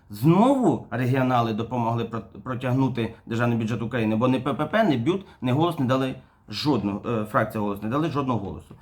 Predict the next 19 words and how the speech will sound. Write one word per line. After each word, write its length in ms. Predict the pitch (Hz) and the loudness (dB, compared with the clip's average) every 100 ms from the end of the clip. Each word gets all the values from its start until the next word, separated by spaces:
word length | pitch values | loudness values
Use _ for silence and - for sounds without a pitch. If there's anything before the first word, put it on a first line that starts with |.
| - - | -20 -6
В 40 | - | 2
двадцять 300 | - - 330 | 2 2 0
третьому 420 | 269 214 220 202 | 0 2 2 4
році 240 | 196 - | 2 0
двісті 340 | 123 170 196 262 | 0 0 0 0
одинадцять 600 | 269 233 175 147 143 123 | 2 4 4 4 0 -6
"Слуги 280 | 135 131 | -4 0
народу" 360 | 131 127 120 110 | 2 2 0 0
вже 120 | 107 | -2
проголосували. 720 | 107 113 110 107 113 104 95 101 | -2 -2 -4 -4 -4 -2 -2 -4
Тобто 220 | 160 175 | -2 0
ми 120 | 190 | 2
з 60 | 170 | 4
вами 220 | 170 156 | 4 4
спостерігаємо, 600 | - 147 156 160 151 139 | 0 -6 -2 2 4 4
як 160 | 139 | 0
три 120 | 165 156 | 0 2
роки 280 | 160 127 | 2 0
підряд 500 | 123 113 117 160 226 | -4 -2 0 0 -2